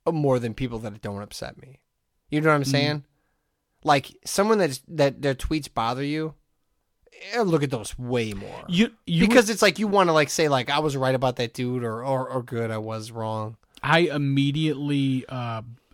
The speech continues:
Speaker 2: that's my favorite thing to do on Twitter, and, and I don't do it to people that I know or people that are, like, real in real life. Only, like, celebrities and politicians and,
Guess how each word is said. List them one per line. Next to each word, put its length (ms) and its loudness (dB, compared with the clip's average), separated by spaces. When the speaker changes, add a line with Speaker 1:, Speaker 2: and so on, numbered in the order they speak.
Speaker 2:
that's 360 -4
my 220 -4
favorite 280 -2
thing 160 -4
to 60 -2
do 240 0
on 160 -4
Twitter, 600 -6
and, 200 -10
and 120 2
I 40 4
don't 180 2
do 100 0
it 80 0
to 60 -4
people 300 -4
that 140 -4
I 100 -6
know 320 -4
or 240 -6
people 300 -8
that 140 -8
are, 100 -10
like, 260 -12
real 300 -6
in 80 -8
real 140 -8
life. 220 -10
Only, 160 -2
like, 160 -4
celebrities 640 -6
and 100 -8
politicians 800 -8
and, 180 -10